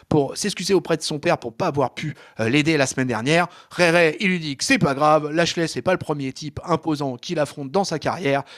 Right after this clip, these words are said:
Il a déjà croisé le fer avec tout le monde, l'Undertaker, Ken, Batista et Hornswoggle.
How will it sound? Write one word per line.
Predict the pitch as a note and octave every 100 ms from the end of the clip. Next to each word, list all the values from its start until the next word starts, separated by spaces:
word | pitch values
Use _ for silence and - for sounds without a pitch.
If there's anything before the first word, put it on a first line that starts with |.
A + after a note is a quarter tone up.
| -
Il | D#3+
a | D3+
déjà | D3 D3
croisé | - C#3 C#3
le |
fer | C3+ D3+ C3
avec | D#3 G3+
tout | -
le | D3+
monde, | B2+ C3+ C#3
l'Undertaker, | F3 D#3 C#3+ C3 A2+ A#2+ G#2+
Ken, | - A#2+
Batista | A2+ D3+ - C3+ - B2+ - - -
et | C#3 -
Hornswoggle. | A3+ F#3 F#3 C#3+ B2 C3